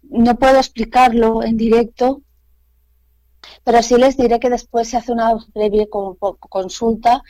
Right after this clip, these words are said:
a cada uno, ¿vale? En este caso yo me pongo en contacto con cada uno de ellos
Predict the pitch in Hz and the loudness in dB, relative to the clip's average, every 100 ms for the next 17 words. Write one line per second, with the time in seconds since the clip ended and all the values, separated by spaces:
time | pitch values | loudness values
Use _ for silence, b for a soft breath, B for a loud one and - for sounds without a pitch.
0 | b b b _ 202 226 220 214 220 226 | b b b _ -12 -2 2 4 2 2
1 | 247 330 - _ _ 208 202 226 277 226 | 0 -2 -8 _ _ -4 -2 -2 -2 -6
2 | - 214 208 - 214 196 226 247 240 214 | -10 -8 -8 -6 -8 -2 -2 0 -4 -4
3 | 214 220 214 208 208 - 196 208 202 196 | -4 -4 -4 -6 -8 -16 -8 -4 -2 -2
4 | 196 208 240 247 208 214 269 339 | -2 -6 -8 -8 -6 -6 -6 -8